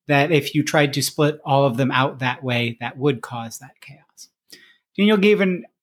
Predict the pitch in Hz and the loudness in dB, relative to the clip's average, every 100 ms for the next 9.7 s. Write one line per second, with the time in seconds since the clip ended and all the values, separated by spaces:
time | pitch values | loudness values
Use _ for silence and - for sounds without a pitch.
0 | - 196 - 156 147 131 165 165 175 156 | -6 -6 -2 2 2 4 2 2 0 2
1 | 143 135 - 151 143 147 135 - 131 127 | 0 0 0 2 4 4 2 2 0 0
2 | - 127 113 - 117 - 196 151 147 160 | -2 -4 -4 -6 -8 -4 -2 -2 0 0
3 | 165 147 135 139 135 120 123 131 143 - | 2 0 -2 0 0 2 0 -2 -12 -12
4 | 180 143 139 - - - - 151 151 147 | 0 0 0 -6 -18 -14 0 2 2 2
5 | 143 127 135 135 139 135 - 185 175 - | 0 2 4 2 2 -2 0 -2 -2 -4
6 | - 175 247 135 120 - 117 123 127 123 | -4 0 0 -2 -6 -8 -4 0 0 -2
7 | 127 _ 139 131 135 139 131 127 135 123 | -8 _ 0 2 4 2 2 2 0 0
8 | 147 143 147 117 123 117 123 127 120 - | 2 2 2 2 2 0 -4 -4 -4 -6
9 | 110 107 117 185 156 156 | -8 -8 -8 -6 -6 -10